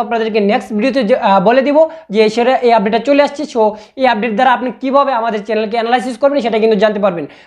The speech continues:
তার জন্য অবশ্যই কিন্তু নোটিফিকেশনটা টন মার্ক মেরে দিবেন, তাহলেই জানতে পারবেন যে আসলে আমাদের যখন আপডেটটা চলে আসবে, আমাদের নোটিফিকেশন আপনার কাছে চলে যাবে এবং আপনি সেই ভিডিওটা দেখে আপনি শিখতে পারবেন। তাহলে আজকে অবশ্যই বুঝতে পেরেছেন যে আসলে আমাদের এই আপডেটটা কিছু চ্যানেলে অ্যাড হয়েছে,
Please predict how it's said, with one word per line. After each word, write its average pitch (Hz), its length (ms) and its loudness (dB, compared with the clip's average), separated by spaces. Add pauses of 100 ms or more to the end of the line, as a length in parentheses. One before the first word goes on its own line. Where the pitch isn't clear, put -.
তার 240 160 0
জন্য 285 120 2 (100)
অবশ্যই 277 280 -2
কিন্তু 294 140 -2 (180)
নোটিফিকেশনটা 277 640 0
টন 277 160 2
মার্ক 240 180 -2
মেরে 233 180 0
দিবেন, 233 160 2 (340)
তাহলেই 285 320 2
জানতে 277 200 0
পারবেন 285 320 2
যে 247 60 0 (100)
আসলে 240 200 -2 (100)
আমাদের 226 200 -2 (100)
যখন 247 180 0 (100)
আপডেটটা 220 340 0
চলে 294 160 2
আসবে, 262 160 -4 (300)
আমাদের 214 300 -2
নোটিফিকেশন 240 500 -4
আপনার 240 180 -6
কাছে 214 200 0
চলে 277 140 2
যাবে 302 180 4 (120)
এবং 214 100 -4 (100)
আপনি 233 140 -6 (100)
সেই 240 120 -6
ভিডিওটা 233 260 -2
দেখে 254 200 0 (300)
আপনি 220 220 -2
শিখতে 214 260 0
পারবেন। 165 200 0 (320)
তাহলে 269 260 4
আজকে 285 220 -10
অবশ্যই 269 280 -4
বুঝতে 285 200 -4
পেরেছেন 269 340 0
যে 220 140 2
আসলে 247 260 -4
আমাদের 240 220 -4
এই 254 120 2
আপডেটটা 226 300 -2 (340)
কিছু 311 280 0
চ্যানেলে 294 280 4
অ্যাড 277 80 4 (140)
হয়েছে, 247 280 -2